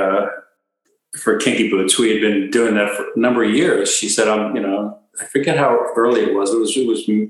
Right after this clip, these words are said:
oh, three or four years before the show came out, you know, and she said, "You want to do demos with us?" So I was cutting tracks. She'd come, I have a studio in my house here. So she'd come to the house. We'd cut drums, cut vocals, cut a bunch of different ideas and stuff. And this was going on and on. So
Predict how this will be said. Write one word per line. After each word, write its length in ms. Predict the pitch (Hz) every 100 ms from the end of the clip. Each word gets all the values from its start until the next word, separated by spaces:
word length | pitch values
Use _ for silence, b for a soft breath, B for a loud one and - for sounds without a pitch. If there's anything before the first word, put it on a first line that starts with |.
| -
oh, 280 | 104 110 -
three 180 | - 131
or 40 | 131
four 120 | 143
years 260 | 120 123 131
before 200 | - 110
the 60 | -
show 280 | - 110 107
came 200 | 110 107
out, 300 | 135 - 113
you 60 |
know, 160 | 107 107
and 120 | 107
she 140 | -
said, 200 | - 107
"You 100 | 113
want 140 | 113 107
to 60 | 104
do 60 |
demos 360 | - 123 123 117
with 120 | 117
us?" 100 | -
So 60 | 160
I 40 |
was 180 | 151 -
cutting 300 | 170 - - - _ _ -
tracks. 320 | 139 123 -
She'd 140 | -
come, 160 | 135 131
I 100 | 135
have 100 | 123
a 40 |
studio 360 | - - 127 117
in 80 | 110
my 120 | 101
house 280 | 117 110 110
here. 160 | 113 107
So 140 | 120
she'd 220 | 117 113 -
come 140 | 123
to 60 | 127
the 120 | 113
house. 680 | 113 117 117 - - - - _
We'd 160 | - -
cut 260 | - 120 -
drums, 500 | 123 120 117 107 -
cut 180 | - -
vocals, 500 | 110 110 110 107 -
cut 100 | 113
a 40 | 110
bunch 200 | 107 107
of 80 |
different 240 | 107 110 107
ideas 460 | 104 104 104 104
and 80 | 107
stuff. 320 | - 113 107
And 100 | 120
this 160 | 160 170
was 120 | 151
going 200 | 143 135
on 260 | 117 113 110
and 80 | 107
on. 220 | 104 -
So 360 | - 135 -